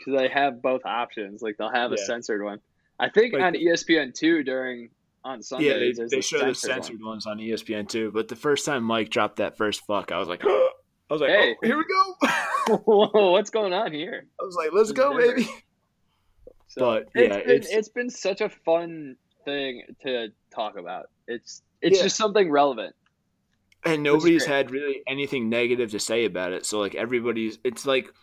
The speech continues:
Speaker 2: we're watching a sporting event where everybody's cheering for the same team. Like, worldwide, which never happens. So I think that's another cool thing.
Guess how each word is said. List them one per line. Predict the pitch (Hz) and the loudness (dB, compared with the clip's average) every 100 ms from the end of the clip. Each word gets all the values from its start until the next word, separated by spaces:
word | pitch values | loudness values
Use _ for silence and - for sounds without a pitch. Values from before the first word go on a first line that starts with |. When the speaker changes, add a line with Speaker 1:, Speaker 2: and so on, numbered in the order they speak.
| _ - | _ -4
Speaker 2:
we're | |
watching | 123 127 - 123 | 0 0 0 -6
a | |
sporting | - 123 120 110 | -4 0 0 0
event | 104 104 | -2 -2
where | 101 95 - | -2 -4 -2
everybody's | 110 113 113 107 101 | -4 -2 -2 -2 -4
cheering | - 107 98 | -6 -6 -6
for | - | -10
the | 95 | -8
same | - 98 90 | -6 -6 -8
team. | - 71 - _ _ _ _ _ _ _ _ - | -10 -12 -14 _ _ _ _ _ _ _ _ -10
Like, | 98 _ _ _ | -10 _ _ _
worldwide, | 110 120 98 82 50 - | 0 0 0 -4 -6 -12
which | 117 117 - | -10 -8 -4
never | 117 113 90 | -4 -2 -4
happens. | 78 69 - - - - _ _ _ _ _ _ _ - - | -6 -10 -18 -20 -20 -20 _ _ _ _ _ _ _ -20 -10
So | 110 | -2
I | 101 | 0
think | 107 117 | 0 -2
that's | 104 98 | -2 -4
another | 98 95 87 | -4 -2 -4
cool | 90 95 82 | -4 -6 -6
thing. | 80 78 | -8 -12